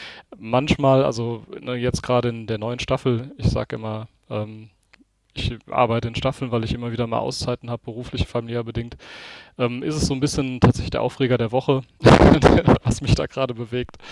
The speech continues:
Und, ähm, ja, genau, so hat sich der, der Content so ein bisschen entwickelt. Und dieses News-Format, ne, was ja noch im Namen drin steht, ähm, das ist es eigentlich gar nicht mehr. Das machen andere besser und erfolgreicher als ich, ne? Und, ähm, wie gesagt, ich kümmere mich so um, ähm,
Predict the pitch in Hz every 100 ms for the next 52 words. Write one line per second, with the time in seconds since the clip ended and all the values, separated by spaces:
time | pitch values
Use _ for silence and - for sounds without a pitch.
0 | - - - - _ _ 117 117 110 117
1 | 110 110 120 139 143 101 110 131 - -
2 | 120 120 117 120 127 123 120 117 117 -
3 | 113 - 101 107 110 113 117 123 135 143
4 | - 139 127 123 - 117 123 120 117 107
5 | 113 113 123 123 127 120 - 120 - -
6 | - - - _ - 117 113 110 110 -
7 | - - 117 - 123 107 117 113 - 113
8 | 110 110 120 117 117 - - 117 120 117
9 | 120 110 110 117 120 131 123 117 117 123
10 | - 123 120 117 123 120 117 120 - _
11 | 120 113 117 120 113 110 110 117 107 -
12 | - - 123 113 - 123 117 107 104 _
13 | - - - - - - _ - 123 117
14 | 117